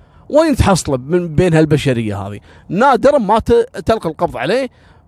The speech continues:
عن طريق وسائل ال-، ال-، ال-، الحديثة، مثل الكاميرات،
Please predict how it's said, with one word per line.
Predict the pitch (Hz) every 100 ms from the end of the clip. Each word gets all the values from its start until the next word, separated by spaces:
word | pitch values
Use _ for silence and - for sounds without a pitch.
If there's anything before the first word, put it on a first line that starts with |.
| _ - -
عن | 196
طريق | 240 240 262 -
وسائل | 233 - 262 - 214
ال-، | 202 208 208 185 156 107 _ - _ -
ال-، | 165 170
ال-، | 131 156 165
الحديثة، | 151 147 156 175 262 190 117 - _ _ _ _ _
مثل | 139 135
الكاميرات، | 147 127 143 131 117 101 135 202 180 156 151